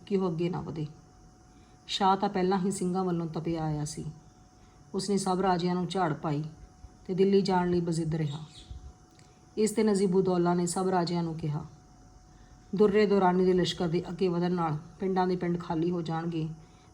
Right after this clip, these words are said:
ਤੇ ਕੋਈ ਕੀਮਤੀ ਸਮਾਨ ਹੱਥ ਨਹੀਂ ਲੱਗੇਗਾ। ਤੁਸੀਂ ਸਾਡੀ ਬੇਨਤੀ ਮੰਨ ਕੇ ਇੱਥੇ ਹੀ ਟਿਕੋ। ਅਸੀਂ ਸਭ ਤੁਹਾਨੂੰ ਇੱਥੇ ਹੀ ਬਹੁਤ ਕੀਮਤੀ ਨਜ਼ਰਾਨੇ ਭੇਟ ਕਰਾਂਗੇ।"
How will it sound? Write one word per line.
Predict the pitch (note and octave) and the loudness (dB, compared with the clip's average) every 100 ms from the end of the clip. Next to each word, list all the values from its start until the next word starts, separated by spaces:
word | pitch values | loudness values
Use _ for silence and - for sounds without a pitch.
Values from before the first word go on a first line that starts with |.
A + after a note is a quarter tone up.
| - | -4
ਤੇ | F#3+ | 0
ਕੋਈ | G3 | 2
ਕੀਮਤੀ | F#3+ G3 F#3 F#3+ | 2 2 0 0
ਸਮਾਨ | F#3+ F3+ E3+ | -2 -2 -2
ਹੱਥ | D#3+ G3 G3 F#3+ | -2 -4 -4 -4
ਨਹੀਂ | E3+ | -2
ਲੱਗੇਗਾ। | F3+ D#3 D3 D3 - - - - - - - - | -2 -2 -4 -4 -12 -18 -20 -20 -20 -20 -20 -8
ਤੁਸੀਂ | G#3 G3+ | -6 -4
ਸਾਡੀ | G3+ F#3+ E3+ | -2 0 0
ਬੇਨਤੀ | F3 F3 E3+ F#3 | 2 2 2 0
ਮੰਨ | F3 E3 | -2 -2
ਕੇ | D#3 | -4
ਇੱਥੇ | F3+ - - G#3+ | -6 -6 -2 0
ਹੀ | D#3+ | 0
ਟਿਕੋ। | E3 D3+ B2 - - - - - - - | -2 -6 -10 -14 -20 -20 -20 -20 -20 -14
ਅਸੀਂ | F3+ F#3 | -4 -2
ਸਭ | F#3 | 0
ਤੁਹਾਨੂੰ | F3 G3 F3 E3 E3+ | -2 -2 -2 -2 -6
ਇੱਥੇ | F3+ - | -8 0
ਹੀ | G#3 G3+ | 2 2
ਬਹੁਤ | E3+ D#3 G3 - | 0 -4 -6 -4
ਕੀਮਤੀ | G3 F3 F3+ | -2 0 0
ਨਜ਼ਰਾਨੇ | F3 D#3+ D#3+ D#3+ F3 | 0 0 0 0 0
ਭੇਟ | F3+ D#3 | -4 -6
ਕਰਾਂਗੇ।" | D#3+ D#3 D3+ | -10 -8 -10